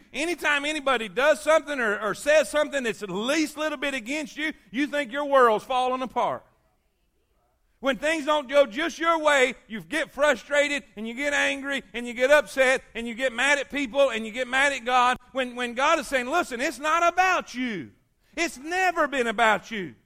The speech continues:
I didn't create you for you. I created you for me." And if we could get this, if we could understand,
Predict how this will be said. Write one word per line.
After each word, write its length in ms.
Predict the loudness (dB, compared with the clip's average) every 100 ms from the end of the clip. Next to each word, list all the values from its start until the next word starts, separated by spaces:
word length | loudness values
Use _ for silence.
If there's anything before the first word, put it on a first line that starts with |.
| _ _
I 120 | 4 4
didn't 200 | 2 0
create 380 | 6 6 6
you 260 | -2 -6 -6
for 140 | -6
you. 340 | -6 -2 -2 -2 _ 4
I 140 | 4
created 420 | 4 0 -2 -2
you 180 | -2 -2
for 120 | -2
me." 460 | -2 -2 0 -4 -8 _ _ _ _ _ _ _ _ _ _ _ _ _ _ _ _ _ -4
And 160 | -2
if 220 | -2 -4
we 220 | 0 2 2
could 280 | -2 -6
get 340 | -4 -2 -2 -2
this, 540 | -2 -2 -2 -8 -16 -20 _ _ _ _ _ _ _ -6
if 180 | -6
we 200 | -2 -4
could 140 | 0 0
understand, 800 | 0 0 -8 -6 -2 -2 -4